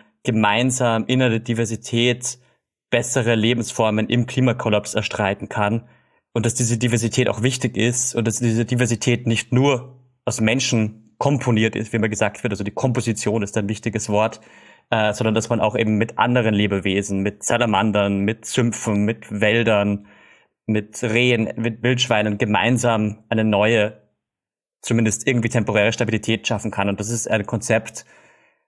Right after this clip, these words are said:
was es in Frankreich wirklich, äh, geschafft hat, auch so eine Art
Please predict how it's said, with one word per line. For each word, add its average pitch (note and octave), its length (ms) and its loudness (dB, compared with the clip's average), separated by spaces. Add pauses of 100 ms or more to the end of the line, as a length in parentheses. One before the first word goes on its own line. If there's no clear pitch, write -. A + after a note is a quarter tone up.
was A#2 140 2
es A#2+ 100 0
in G#2 100 0
Frankreich A2+ 480 0
wirklich, A#2+ 520 -2
äh, A2 340 4 (680)
geschafft A#2 460 0
hat, G#2 100 0
auch A2 160 -2
so - 140 -4
eine A2 240 2
Art G#2 380 0